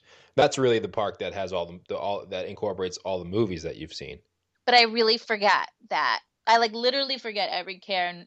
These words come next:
Speaker 2: and worry that I have.
Speaker 1: Yeah, you forget you parked wrong at the wrong hotel, that you, you're probably gonna get towed. You forget about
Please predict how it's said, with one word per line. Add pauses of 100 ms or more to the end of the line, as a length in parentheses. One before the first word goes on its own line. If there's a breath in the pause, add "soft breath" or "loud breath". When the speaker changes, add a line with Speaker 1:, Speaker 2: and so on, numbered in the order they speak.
Speaker 2:
and
worry
that
I
have. (200)
Speaker 1:
Yeah,
you
forget
you
parked
wrong
at
the
wrong
hotel,
that
you,
you're
probably
gonna
get
towed.
You
forget
about